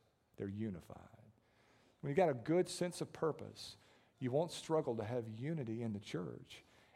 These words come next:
in spite of the diversity that exists within the church, even diversity with regards to secondary and tertiary theological issues, uh, diversity with regards to methodological ideas. There's a place for us all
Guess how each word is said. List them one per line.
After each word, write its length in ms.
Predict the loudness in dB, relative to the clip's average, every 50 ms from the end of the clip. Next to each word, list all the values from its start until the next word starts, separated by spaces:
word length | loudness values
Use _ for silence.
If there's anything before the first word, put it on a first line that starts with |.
| _ -6
in 140 | -4 -4
spite 420 | -4 -4 0 2 4 4 4 4 2
of 140 | 0 0 -2
the 80 | -2
diversity 720 | -2 -2 -2 0 0 2 2 0 -2 -2 -4 -2 -2 -2
that 120 | -2 -2 -2
exists 420 | -4 -4 -4 -4 -4 -4 -4 -6
within 280 | -6 -2 -2 -2 -2 -2
the 80 | -4
church, 600 | -6 -6 -6 -6 -6 -8 -10 -16 -18 -20 -20 -20 -20 -20 -20 -20 -20 -4 _
even 240 | 2 2 2 2 0
diversity 520 | 0 2 2 2 2 2 0 -4 -4 -2
with 240 | -2 -2 -2 -4 -4
regards 520 | -4 0 2 4 4 4 2 2 -2 -6 -8
to 60 | -10
secondary 600 | -2 0 0 0 0 0 0 2 2 2 2 2
and 80 | 0 -2
tertiary 440 | -2 -4 -4 -2 -2 -2 -2 -2
theological 600 | -2 -2 -2 -2 0 -2 -2 -4 -6 -6 -4 -2
issues, 640 | -2 -2 -2 -2 -4 -4 -4 -4 -6 -8 -10 -12 -16 -18 -20 -20 -20 -20 -20 -20 -14 _ -8
uh, 220 | -6 -6 -6 -6 -4 -2
diversity 500 | -2 0 2 2 0 0 0 -2 -2 -2
with 180 | 0 -2 -2 -2
regards 480 | -2 0 2 2 2 2 0 -2 -4
to 80 | -6 -4
methodological 800 | -2 -2 -2 -2 -2 -2 0 2 4 4 2 2 2 2 2 4
ideas. 760 | 4 2 0 0 0 0 0 0 -2 -4 -6 -10 -12 -16 -20 -20 -20 _ _ _ _
There's 200 | 2 2 2 2
a 40 | -4
place 580 | -6 -8 -2 2 2 2 2 2 -2 -6 -6 -2
for 180 | 2 2 2
us 160 | 2 0 -2 0
all 360 | 2 4 4 4 4 2 0